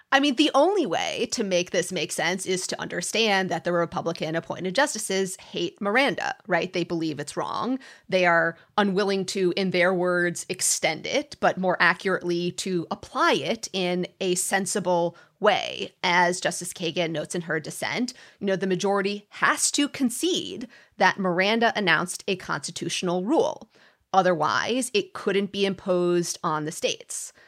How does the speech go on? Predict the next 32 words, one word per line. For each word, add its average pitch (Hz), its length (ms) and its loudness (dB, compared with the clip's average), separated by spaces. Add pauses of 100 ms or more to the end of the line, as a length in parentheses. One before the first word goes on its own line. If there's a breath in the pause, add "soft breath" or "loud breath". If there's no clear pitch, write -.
(260 soft breath)
And 175 480 0
unless, 160 800 0
you 185 80 -4
know, 156 100 -8
Miranda 165 460 0
was 185 160 0
a 185 40 -2
constitutional 180 760 -2
decision, 233 600 0 (300 loud breath)
there 185 140 2
would 202 120 4
be 196 140 -2
no 180 220 4
reason 185 440 2
why 147 200 -2
Congress 175 540 -2
couldn't 220 300 0
displace - 760 0
the 180 100 -2
requirement 185 640 2
that 208 180 2
officers 175 460 0
provide 156 400 0
you 175 140 -2
Miranda 220 440 4
warnings. - 680 -8
But 151 160 -2 (140)
the - 80 -12
Supreme 156 300 -6
Court 165 240 -2
has 170 160 -4
said 160 420 4